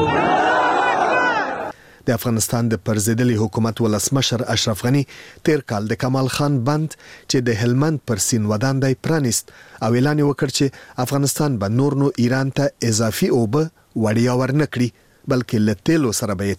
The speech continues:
تبادله کړي. د هلمند د سیند اوبه تل د افغانستان او ایران ترمنځ لانجمنه مسله وه، مګر له جګړو مخکې حکومتونو له ایران سره د یو تړون په اساس دا موضوع حل کړې وه. خو په افغانستان کې د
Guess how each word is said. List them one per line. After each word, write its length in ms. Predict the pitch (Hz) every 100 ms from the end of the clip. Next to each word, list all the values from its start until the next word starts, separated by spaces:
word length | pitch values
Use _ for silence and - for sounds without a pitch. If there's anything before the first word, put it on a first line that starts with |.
| 110
تبادله 400 | 101 104 123 123 -
کړي. 160 | 127 120 _ _ _ _ _ _ 147
د 80 | 135
هلمند 280 | 139 139 143
د 40 | 139
سیند 200 | - 143 151
اوبه 220 | 143 143 -
تل 120 | 160 123 110
د 20 |
افغانستان 500 | 110 131 131 - 151 135
او 60 | 120
ایران 240 | 135 143 120
ترمنځ 340 | 110 127 127 - - - 107
لانجمنه 480 | 104 101 107 113 104
مسله 300 | 104 - 147
وه، 120 | 135 101 - - - 139
مګر 220 | 135 135 135
له 60 | 135
جګړو 240 | 135 131 143 151
مخکې 300 | 147 151 117
حکومتونو 560 | 120 120 107 - 147 147 - - - 143
له 40 | 139
ایران 280 | 143 151 127
سره 180 | 113 101 95
د 20 | 101 101
یو 80 | 104 -
تړون 240 | 104 107 101
په 160 | 113 113
اساس 320 | - 156 131 113
دا 60 | 104
موضوع 340 | 101 104 98 113 -
حل 100 | 113 104
کړې 160 | 160 120
وه. 80 | 113 - - -
خو 120 | - 151
په 40 | 147
افغانستان 420 | 135 151 135 160 131
کې 140 | -
د 20 | 98